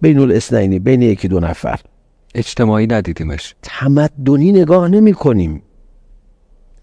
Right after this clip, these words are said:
Speaker 1: پیامبر اکرم یک تمدن رو بنیان گذاری کرد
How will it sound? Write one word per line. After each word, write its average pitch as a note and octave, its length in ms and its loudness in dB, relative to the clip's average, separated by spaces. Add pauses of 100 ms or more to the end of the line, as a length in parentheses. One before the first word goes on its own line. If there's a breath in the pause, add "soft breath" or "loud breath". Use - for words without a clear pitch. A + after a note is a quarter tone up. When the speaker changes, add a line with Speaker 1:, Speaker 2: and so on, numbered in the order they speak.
(160)
Speaker 1:
پیامبر D#3+ 420 0
اکرم G3+ 300 2
یک A3 240 2
تمدن E3 920 2
رو F#3 100 4
بنیان C3+ 440 2
گذاری F#2+ 460 0
کرد - 420 -8